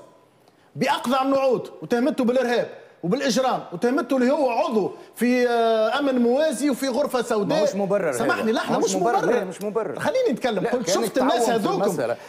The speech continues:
Speaker 2: هذا لا ينفي
Speaker 1: خليني
Speaker 2: ذاك،
Speaker 1: نتكلم.
Speaker 2: وهذا
Speaker 1: لا إله
Speaker 2: ما
Speaker 1: إلا
Speaker 2: عنده
Speaker 1: الله.
Speaker 2: حتى دخل.
Speaker 1: خليني
Speaker 2: لا،
Speaker 1: نتكلم
Speaker 2: سيف
Speaker 1: يا
Speaker 2: الدين عاد.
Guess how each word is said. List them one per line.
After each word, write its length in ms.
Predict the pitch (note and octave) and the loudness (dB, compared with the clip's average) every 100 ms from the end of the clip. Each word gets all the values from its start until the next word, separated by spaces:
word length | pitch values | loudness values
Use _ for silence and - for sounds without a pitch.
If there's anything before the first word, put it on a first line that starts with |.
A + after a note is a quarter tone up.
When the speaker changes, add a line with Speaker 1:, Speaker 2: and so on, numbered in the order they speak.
| - | -4
Speaker 2:
هذا 280 | F#3 C4 B3+ | 0 2 0
لا 80 | C4 | 0
ينفي 160 | C4 A#3+ | 0 2
Speaker 1:
خليني 220 | B3 - | 2 2
Speaker 2:
ذاك، 120 | B3 | 0
Speaker 1:
نتكلم. 200 | A3+ A#3+ | 0 0
Speaker 2:
وهذا 120 | G3+ | 2
Speaker 1:
لا 100 | G#3 | 2
إله 20 | A#3 | 2
Speaker 2:
ما 160 | B3 | 2
Speaker 1:
إلا 100 | A3 | 0
Speaker 2:
عنده 0 | |
Speaker 1:
الله. 280 | A3+ A3+ G3 | 2 2 0
Speaker 2:
حتى 60 | A#3+ | 0
دخل. 300 | B3 - D3+ | -2 -4 -8
Speaker 1:
خليني 240 | G#3+ A4 | -4 -2
Speaker 2:
لا، 80 | D4+ | 0
Speaker 1:
نتكلم 120 | B3 | 0
Speaker 2:
سيف 140 | A#3 F3 | 0 0
Speaker 1:
يا 80 | E3 | 0
Speaker 2:
الدين 240 | G3+ D3+ | 0 -2
عاد. 180 | B2+ | -4